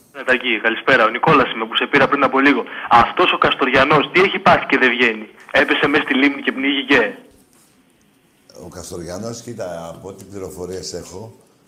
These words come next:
Speaker 2: ψάχνει να βρει τον πρόεδρό του που είναι στη Σιβηρία.
Speaker 1: Ψάχνει να τον βρει, ε;
Speaker 2: Σιβηρία είναι ο πρόεδρος του.
Speaker 1: Ψα-, πήγε στη Σιβηρία, ε;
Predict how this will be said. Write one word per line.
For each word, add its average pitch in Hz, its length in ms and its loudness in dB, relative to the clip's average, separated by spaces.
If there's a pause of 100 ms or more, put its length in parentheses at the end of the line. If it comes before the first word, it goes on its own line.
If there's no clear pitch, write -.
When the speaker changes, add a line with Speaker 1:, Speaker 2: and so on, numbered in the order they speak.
(100)
Speaker 2:
ψάχνει 120 400 -8
να 117 140 -4
βρει 117 120 -10
τον 110 160 -10
πρόεδρό 113 460 -8
του 117 100 -14
που - 140 -16
είναι 123 120 -10
στη 123 100 -12
Σιβηρία. 107 460 -10 (1400)
Speaker 1:
Ψάχνει 151 280 2
να 139 100 2
τον 127 160 -4
βρει, 135 240 4
ε; 123 180 2 (220)
Speaker 2:
Σιβηρία 95 580 -10
είναι 76 280 -14
ο 76 40 -20
πρόεδρος 76 460 -20
του. - 80 -20 (960)
Speaker 1:
Ψα-, - 360 -4
πήγε 156 220 4
στη - 80 -2
Σιβηρία, 139 460 4
ε; 110 240 0